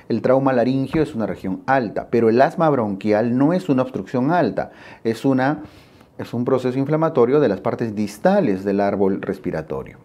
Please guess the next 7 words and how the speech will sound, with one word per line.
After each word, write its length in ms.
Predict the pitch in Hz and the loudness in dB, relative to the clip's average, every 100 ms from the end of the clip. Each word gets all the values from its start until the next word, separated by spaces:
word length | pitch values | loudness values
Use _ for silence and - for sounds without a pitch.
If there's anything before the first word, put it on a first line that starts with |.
| _ | _
Entonces 360 | 92 90 101 | -10 -10 -6
no 220 | 101 113 | -2 0
corresponde, 640 | 120 117 95 - 82 78 - | 2 0 0 -6 -6 -6 -6
este 240 | 110 - | -6 -4
es 160 | 101 - | -4 -2
el 220 | 135 147 | -2 -2
excepto. 640 | - 101 - - - - | -10 -12 -14 -16 -18 -20